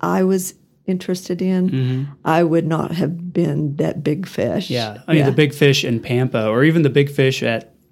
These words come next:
Speaker 2: University of Oklahoma,
Speaker 1: It's
Speaker 2: isn't
Speaker 1: not New York.
Speaker 2: necessarily the
Speaker 1: <laughs>
Speaker 2: same in, in
Speaker 1: It's
Speaker 2: New
Speaker 1: not
Speaker 2: York.
Speaker 1: New York City Ballet for
Speaker 2: Yeah.
Speaker 1: sure, but I love, love, love it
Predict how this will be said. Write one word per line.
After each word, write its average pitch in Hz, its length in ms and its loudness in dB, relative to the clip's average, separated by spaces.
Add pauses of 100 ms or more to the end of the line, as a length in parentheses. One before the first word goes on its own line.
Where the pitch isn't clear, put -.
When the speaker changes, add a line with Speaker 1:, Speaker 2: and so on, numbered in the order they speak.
(120)
Speaker 2:
University 117 540 -2
of 107 100 -4
Oklahoma, 123 680 -2 (400)
Speaker 1:
It's - 180 0
Speaker 2:
isn't 143 160 8
Speaker 1:
not - 100 4
New 135 160 6
York. 202 140 8
Speaker 2:
necessarily - 460 6
the 403 100 6
Speaker 1:
<laughs> 160 160 4
Speaker 2:
same 113 220 2
in, 107 80 0
in 104 180 0
Speaker 1:
It's 220 220 4
Speaker 2:
New 254 60 4
Speaker 1:
not 269 100 8
Speaker 2:
York. 190 100 4
Speaker 1:
New 226 80 6
York 180 300 6
City 156 240 0
Ballet 143 380 2
for - 180 0
Speaker 2:
Yeah. - 60 -2
Speaker 1:
sure, 143 340 2
but - 260 0 (380)
I 170 340 4
love, 156 540 -2
love, 147 200 -2
love 151 460 -2
it - 260 -4